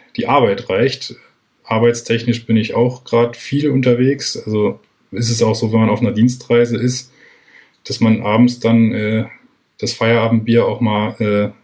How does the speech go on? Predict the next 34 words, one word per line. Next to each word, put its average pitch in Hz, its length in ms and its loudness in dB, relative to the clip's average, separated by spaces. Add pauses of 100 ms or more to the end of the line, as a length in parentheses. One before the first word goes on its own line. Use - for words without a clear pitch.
(100)
sein 123 300 2
lassen 104 280 0
muss 120 300 0
und 110 240 -4
dann 104 140 -2
eben 110 320 0 (340)
meistens 107 300 0
nehme 110 140 2
ich 110 60 -2
sogar 107 160 2
meinen 98 160 0
Laptop 120 380 0
noch 101 220 0
mit, 123 340 0
äh, 123 200 -2
meinen 120 220 2
privaten, 123 580 0 (640)
um 120 140 4
dann 117 220 4
halt 110 160 0
die 110 60 -6
ganzen 117 340 0
Themen 117 260 2
noch 113 180 2
auch 110 280 -6 (280)
auf 113 200 -4
der, 110 540 -2 (360)
äh, 110 140 -2
auf 104 280 -4
der 104 180 -4
Dienstreise 104 560 0
zu 104 140 -10
bearbeiten. 95 560 0
Also 98 260 -6